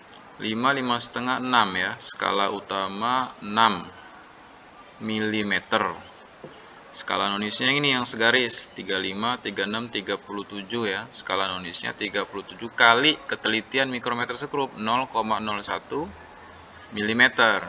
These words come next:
sama dengan nol koma tiga tujuh milimeter, ya. Nol koma nol satu ini merupakan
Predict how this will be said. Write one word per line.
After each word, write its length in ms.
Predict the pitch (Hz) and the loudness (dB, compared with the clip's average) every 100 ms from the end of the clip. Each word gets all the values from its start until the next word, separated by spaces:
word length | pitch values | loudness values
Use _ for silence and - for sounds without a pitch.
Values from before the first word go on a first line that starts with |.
| - | -8
sama 320 | 95 95 92 | -6 -4 -2
dengan 320 | 95 107 120 104 | -2 0 -2 0
nol 320 | 104 120 131 | 0 2 2
koma 400 | 110 107 117 120 | 0 2 2 0
tiga 400 | 107 101 101 101 - | -4 -4 0 0 -2
tujuh 480 | 101 92 98 113 | -10 -8 -6 -4
milimeter, 640 | 110 101 98 95 95 90 85 92 | -4 -4 -4 -6 -6 -6 -6 -4
ya. 160 | 92 117 - - - - - - - - - - - - - - 104 | -2 -2 -4 -20 -20 -20 -20 -20 -18 -10 -10 -10 -14 -20 -20 -14 -2
Nol 160 | 107 107 | 0 4
koma 320 | 113 110 110 | 4 4 2
nol 240 | 110 107 | 2 0
satu 320 | 107 101 - 98 | 0 -2 -2 -6
ini 640 | 98 95 101 123 156 180 - - - - - - - - | -4 -4 -2 0 0 -2 -6 -16 -20 -20 -18 -18 -18 -8
merupakan 960 | 113 110 110 - 101 98 - 127 135 | -2 0 -2 -2 -4 -4 -2 4 4